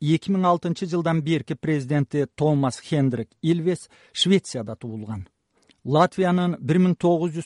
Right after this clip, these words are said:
токсон тогузунчу, эки миң жетинчи жылдардагы президенти Вайра Вике Фрейберга өлкө борбору Ригада туулган.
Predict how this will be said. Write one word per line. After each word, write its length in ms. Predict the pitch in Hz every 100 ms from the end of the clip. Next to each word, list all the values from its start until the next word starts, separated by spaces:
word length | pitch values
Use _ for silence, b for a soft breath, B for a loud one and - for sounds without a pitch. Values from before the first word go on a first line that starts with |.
| -
токсон 300 | 170 175 165
тогузунчу, 540 | 175 160 160 143 - 110 -
эки 300 | 165 165 190
миң 160 | 180
жетинчи 400 | 151 185 180 185
жылдардагы 540 | 165 151 147 147 143 151
президенти 720 | 151 151 127 147 135 151 147 -
Вайра 600 | 113 139 160 147 143 135 -
Вике 540 | 113 147 - 139 131 -
Фрейберга 760 | 113 - 156 120 185 175 104 98 b b b b
өлкө 400 | 143 180 - 208
борбору 540 | 180 170 170 165 175 - -
Ригада 420 | 131 185 139 117
туулган. 520 | 110 120 113 107 104